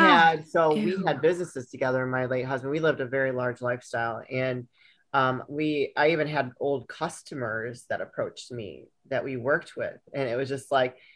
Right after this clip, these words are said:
Speaker 1: it was very bizarre. <laughs> Very bizarre. I was like, it sho-, it showed me a completely different side of the world being in that situation, and it gave me a new respect for people that might have, you know,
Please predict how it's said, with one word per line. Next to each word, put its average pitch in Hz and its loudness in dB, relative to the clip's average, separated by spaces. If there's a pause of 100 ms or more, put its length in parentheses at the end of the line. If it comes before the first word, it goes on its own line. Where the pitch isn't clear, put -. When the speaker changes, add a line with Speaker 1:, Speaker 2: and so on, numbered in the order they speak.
(480)
Speaker 1:
it 170 10
was 165 10
very 147 6
bizarre. 123 0 (560)
<laughs> - -
Very 208 8
bizarre. 160 8
I 170 8
was 185 2
like, 156 6 (460)
it 202 4
sho-, 226 4
it 190 2
showed 202 2
me 196 0
a 175 2
completely 180 0
different 160 -2
side 160 6
of 151 2
the 143 2
world 147 4
being 143 -4
in 135 -4
that 131 -2
situation, 143 0
and 127 -2
it 127 -8
gave 139 2
me 127 0
a 123 0
new 135 -2
respect 127 -2 (100)
for 127 0 (460)
people 123 -2
that 120 4
might 123 2
have, 127 -6 (160)
you 123 -4
know, 117 -6